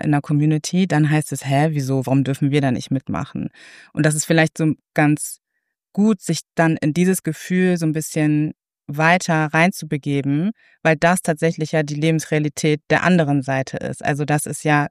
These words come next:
auf, also, ne, die gesellschaftlichen Strukturen sind so, dass zum Beispiel schwarze Menschen ganz oft das Gefühl haben von, „Warum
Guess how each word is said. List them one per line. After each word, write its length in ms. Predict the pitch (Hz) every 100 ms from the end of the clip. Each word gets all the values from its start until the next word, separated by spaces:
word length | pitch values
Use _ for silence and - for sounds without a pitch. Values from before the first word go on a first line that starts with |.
| -
auf, 200 | 151 -
also, 180 | 156 147
ne, 160 | 175 240
die 80 | 165
gesellschaftlichen 680 | 151 160 - 156 160 156
Strukturen 600 | - 151 - - 190 190
sind 220 | 165 156 147
so, 280 | 156 156 - - - _ _ -
dass 260 | 156 -
zum 160 | - 151
Beispiel 400 | 156 175 - 156
schwarze 380 | - 151 - 156
Menschen 320 | 170 - 160
ganz 240 | 151 151 -
oft 280 | 147 -
das 140 | 147 -
Gefühl 380 | - 151 151 151
haben 260 | 139 143
von, 280 | - 147 143
„Warum 340 | 147 147 143